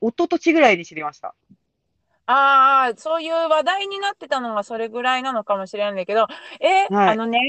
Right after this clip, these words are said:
Speaker 2: かなちゃん、じゃあ、まだ聞いてないんじゃないの？先週の有吉のサタデーナイト。
Speaker 1: えー、聞いてないかもしれない。あの、
Speaker 2: <laughs> うん。
Speaker 1: 昨日のやつは、半分ぐらい
Speaker 2: ええ。
Speaker 1: までは聞いたんですけど、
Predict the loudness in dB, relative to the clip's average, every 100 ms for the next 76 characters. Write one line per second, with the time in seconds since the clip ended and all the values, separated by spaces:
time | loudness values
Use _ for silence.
0 | -2 -2 0 0 0 0 2 2 4 2
1 | 0 0 -4 -4 -4 -4 -4 -2 0 -2
2 | -2 -4 -4 -4 -4 -4 -2 0 2 2
3 | 2 -2 _ _ -4 -2 0 -2 -2 -6
4 | -8 -4 -4 -2 -2 -2 -2 -4 -4 -6
5 | -8 _ _ _ _ _ 4 6 8 8
6 | 8 8 6 8 8 8 8 6 8 8
7 | 4 -16 -20 0 4 6 6 6 4 0
8 | -2 _ _ _ -2 -2 2 6 8 8
9 | 8 8 6 4 6 8 8 4 -6 -16
10 | _ _ 2 4 6 8 8 6 2 -2
11 | -10 _ 2 4 4 2 0 0 -2 -6
12 | -4 -2 -2 -6